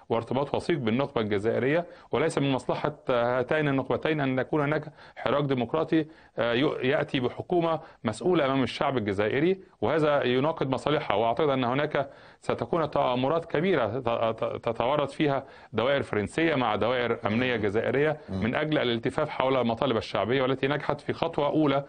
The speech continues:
Speaker 1: وهي الإطاحة بالرئيس بوتفليقة اليوم.
Speaker 2: مم. طب كما أن هناك يعني، آه، قوة حضرتك أشرت إليها، وهي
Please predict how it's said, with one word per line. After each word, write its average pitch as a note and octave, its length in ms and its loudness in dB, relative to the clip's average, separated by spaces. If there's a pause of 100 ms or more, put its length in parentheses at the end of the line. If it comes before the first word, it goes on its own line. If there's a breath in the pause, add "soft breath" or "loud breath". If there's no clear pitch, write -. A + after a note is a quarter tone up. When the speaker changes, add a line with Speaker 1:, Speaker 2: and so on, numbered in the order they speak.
(200 loud breath)
Speaker 1:
وهي A#2+ 200 0
الإطاحة B2+ 400 -2
بالرئيس B2 360 0
بوتفليقة A#2+ 480 -2
اليوم. E2+ 280 0 (120)
Speaker 2:
مم. A#2+ 200 0
طب C#3+ 120 0 (200)
كما F3 280 0
أن G3+ 120 2
هناك F3 420 0
يعني، C#3 440 2
آه، B2+ 320 2 (220)
قوة E3 220 2
حضرتك B2+ 460 0 (140)
أشرت C3+ 360 0 (300)
إليها، A#2+ 520 2
وهي A#2 400 2